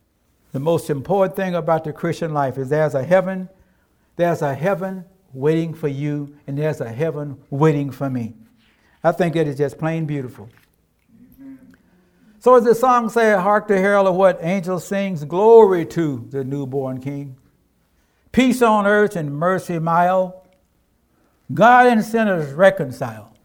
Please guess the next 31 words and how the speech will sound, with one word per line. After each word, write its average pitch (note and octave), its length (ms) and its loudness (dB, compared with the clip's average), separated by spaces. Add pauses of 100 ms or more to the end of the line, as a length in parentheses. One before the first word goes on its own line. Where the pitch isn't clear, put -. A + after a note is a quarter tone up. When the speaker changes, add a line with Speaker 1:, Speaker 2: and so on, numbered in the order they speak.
(1700)
Speaker 1:
Christ - 680 -2 (300)
is C3 320 -8
all E3+ 580 0 (1300)
you C#3 180 -8
need. C3 420 -4 (300)
Christmas F#3 540 0
is C#3 200 -8
all D#3+ 240 2
about C#3+ 280 -2
a B2+ 100 -6
Savior, A2+ 580 -6 (720)
and B2+ 140 -8
there's C#3+ 320 0
only D3 220 -2
one. B2 440 -6 (300)
The C#3 80 -10
Bible D#3 320 0
said E3+ 240 -2
without D#3+ 320 0
the D3 140 0
shedding F3 420 0
of D3+ 180 -2
blood, E3+ 340 2
there E3+ 100 0
wouldn't D#3+ 220 -2
have C#3+ 120 -6
been E3 180 -4
no D#3+ 160 -2
forgiveness D#3 640 -4
of C3 100 -12
sin. D#3+ 560 -2